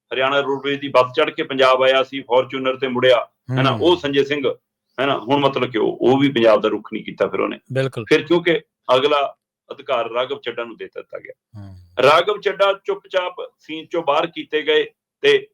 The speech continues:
Speaker 1: ਸੰਦੀਪ ਪਾਠਕ ਉਭਾਰ ਦਿੱਤਾ ਗਿਆ।
Speaker 2: ਹੂੰ, ਸਹੀ ਹੈ।
Speaker 1: ਸੰਦੀਪ ਪਾਠਕ ਕੰਮ ਕਰ ਦੇਖਣ ਲੱਗ ਪਿਆ।
Speaker 2: ਹੂੰ।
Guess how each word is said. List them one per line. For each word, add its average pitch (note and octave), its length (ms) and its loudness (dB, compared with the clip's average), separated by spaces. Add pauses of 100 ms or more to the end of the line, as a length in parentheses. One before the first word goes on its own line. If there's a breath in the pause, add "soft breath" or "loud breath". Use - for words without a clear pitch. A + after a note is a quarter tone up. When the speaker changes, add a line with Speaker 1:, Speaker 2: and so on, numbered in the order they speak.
(160)
Speaker 1:
ਸੰਦੀਪ C#3 380 -10
ਪਾਠਕ B2+ 340 2
ਉਭਾਰ B2 280 0
ਦਿੱਤਾ F#2 280 -12
ਗਿਆ। - 160 -20 (220)
Speaker 2:
ਹੂੰ, C3 400 0
ਸਹੀ C#3+ 240 2
ਹੈ। B2+ 60 2
Speaker 1:
ਸੰਦੀਪ D#3+ 280 -2
ਪਾਠਕ C3+ 280 2 (100)
ਕੰਮ B2 220 -2
ਕਰ A#2+ 180 0
ਦੇਖਣ A2 340 -6
ਲੱਗ F#2+ 120 -2 (140)
ਪਿਆ। G2+ 120 -16
Speaker 2:
ਹੂੰ। G2+ 420 -18